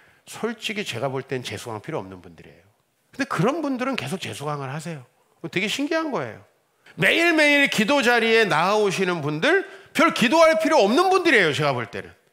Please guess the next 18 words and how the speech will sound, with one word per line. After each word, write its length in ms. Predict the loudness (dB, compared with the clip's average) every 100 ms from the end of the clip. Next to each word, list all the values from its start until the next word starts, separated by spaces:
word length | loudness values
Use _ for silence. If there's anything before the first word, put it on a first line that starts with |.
| _ _
매일매일 760 | -4 0 0 0 2 2 2 2
말씀 420 | 2 0 0 -2
루틴을 420 | -2 -2 0 2 2
반복하는 540 | 0 0 2 0 -2
분들 400 | -4 0 2 2 -4 -18 -20 -20 -8
이미 460 | -2 0 2 0
신앙이 480 | 0 0 0 0 0
어느 260 | -2 -2 -4
정도 260 | -6 -8
되신 380 | -8 -6 -4 -4
분들이에요. 560 | -6 -8 -8 -8 -10 -14
사실은. 400 | -16 -16 -18 -20 _ _ _ _
근데 180 | -8
세상의 400 | -4 -4 -2 0
원리라는 640 | 0 0 0 0 -2 -2 -6
게 80 | -8
그렇더라고요. 680 | -8 -10 -10 -12 -12 -18 -20 -20 _ _ _ _ _ _ _ _ _ _ _ _ _ _ -8
뭔가 600 | -4 -2 0 -2 -4